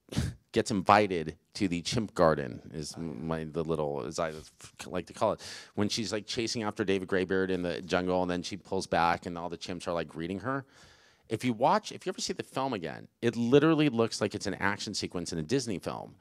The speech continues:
Speaker 1: that it's following s-, just traditional screen direction. Ch-, the chimp leaves the frame, Jane enters that same shot, back and
Speaker 2: Mm-hmm.
Speaker 1: forth, back and forth.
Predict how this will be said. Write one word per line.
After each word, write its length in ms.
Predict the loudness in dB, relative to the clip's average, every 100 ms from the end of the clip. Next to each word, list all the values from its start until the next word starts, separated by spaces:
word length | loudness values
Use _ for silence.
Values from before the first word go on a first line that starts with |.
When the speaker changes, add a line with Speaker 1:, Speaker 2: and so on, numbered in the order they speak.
| -20 -20 _ 6
Speaker 1:
that 180 | 6 6
it's 140 | 0
following 460 | 6 8 8 4 -2 _ -10
s-, 260 | -2 0 -2 -10 -20 4
just 320 | 6 6 2
traditional 1000 | -2 0 8 8 8 6 8 8 6 0 -16 _
screen 460 | -4 6 8 10 8
direction. 760 | 8 8 8 6 4 4 -2 -6 -6
Ch-, 320 | 0 0 0 -4 -2
the 140 | -2
chimp 380 | 2 8 8 8
leaves 300 | 6 6 6
the 80 | 4
frame, 560 | 8 8 8 8 4 4
Jane 260 | 6 6
enters 320 | 6 6 6
that 180 | 8 6
same 220 | 4 0
shot, 420 | 4 6 8 6 -2
back 680 | -12 -12 -10 4 10 10 8
and 100 | 4
Speaker 2:
Mm-hmm. 40 |
Speaker 1:
forth, 200 | 8 8
back 160 | 8 6
and 80 | 6
forth. 200 | 6